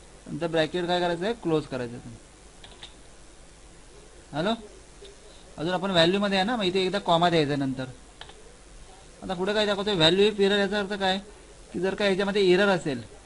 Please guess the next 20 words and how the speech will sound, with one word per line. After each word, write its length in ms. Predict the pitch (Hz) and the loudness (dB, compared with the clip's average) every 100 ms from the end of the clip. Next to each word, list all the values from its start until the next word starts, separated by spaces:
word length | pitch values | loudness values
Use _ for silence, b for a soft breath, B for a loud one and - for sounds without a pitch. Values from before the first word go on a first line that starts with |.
| - - - - - - - | -20 -20 -20 -20 -20 -20 -18
बरोबर 180 | 175 185 | -8 -4
ना, 80 | 190 | -2
इथे 200 | 165 170 | -2 0
जे 80 | 175 | 0
आपण 240 | 170 175 | 0 0
लिहिले 240 | 165 165 | 0 4
असेल, 280 | 175 160 135 127 B B - | 2 2 -2 -4 B B -16
आता 140 | 156 170 | -4 0
एक 260 | 170 180 | 0 0
ते 60 | 208 | 4
आठ 240 | 180 190 | 6 4
पर्यंत 260 | 185 196 190 | 2 -2 -2
नंबर 260 | 190 185 196 | -4 -2 0
नाही, 140 | 190 | 2
आपले 200 | 175 165 | 2 2
सहा 220 | 160 165 175 | 2 4 4
पर्यंतच 280 | 190 185 | 2 -2
नंबर 240 | 180 180 175 | -4 -2 0
आहे 80 | |
ना, 100 | 185 | 0